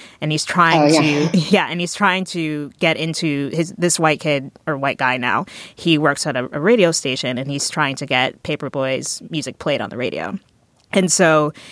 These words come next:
Speaker 1: he has this uncomfortable conversation with him in which this white kid guy, this white guy, keeps using the N-word in front of him. And then he's like, "Oh, okay." And then after he leaves, he asks the black janitor outside, "Does he ever u-, does he ever call you nigga?"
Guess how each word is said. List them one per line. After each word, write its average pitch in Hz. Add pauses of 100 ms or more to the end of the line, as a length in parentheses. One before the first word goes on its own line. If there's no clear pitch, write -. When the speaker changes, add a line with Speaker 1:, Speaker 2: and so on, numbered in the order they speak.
(160)
Speaker 1:
he 170
has 170
this 170
uncomfortable 185
conversation 170
with 151
him 139
in 139
which 139
this 139
white 139
kid 135 (220)
guy, 143 (360)
this -
white 185
guy, 139
keeps 151
using 139
the 135
N-word 190
in 156
front 202
of 170
him. 139 (400)
And 196
then 180 (320)
he's 180
like, 165 (100)
"Oh, 165
okay." 139
And 160
then 160
after 160
he 156
leaves, 147
he 151
asks 147
the -
black 139
janitor 139
outside, 127 (180)
"Does 156
he 240
ever 302
u-, 269
does 180
he 254
ever 269
call 240
you 214
nigga?" 180